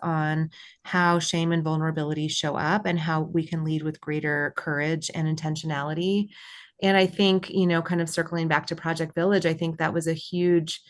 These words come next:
part that really helped the group be successful, was that I wove some of my, my leadership skills into how the group was run, but also taking it a step further,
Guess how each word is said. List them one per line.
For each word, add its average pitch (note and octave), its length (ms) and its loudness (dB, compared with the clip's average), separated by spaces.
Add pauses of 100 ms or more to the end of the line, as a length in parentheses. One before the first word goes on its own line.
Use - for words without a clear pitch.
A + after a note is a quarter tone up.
(340)
part F#3+ 360 4
that A#2 160 4
really F3+ 260 8
helped D#3 320 -2
the E3+ 80 0
group E3 240 2
be E3 100 2
successful, D#3 960 0 (640)
was E3 280 6
that E3+ 160 6
I E3 100 6
wove D#3+ 540 4 (540)
some F#3 280 6
of E3+ 160 4
my, E3 460 6
my E3 160 0
leadership A3+ 540 4
skills E3 600 2
into E3 760 2
how D#3+ 240 4
the E3 100 2
group D#3+ 260 -2
was G3 200 0
run, A3 240 8
but G#3+ 160 6
also F3+ 680 6
taking F3 320 -8
it E3 100 -2
a E3 80 -6
step - 300 -4
further, E3 480 4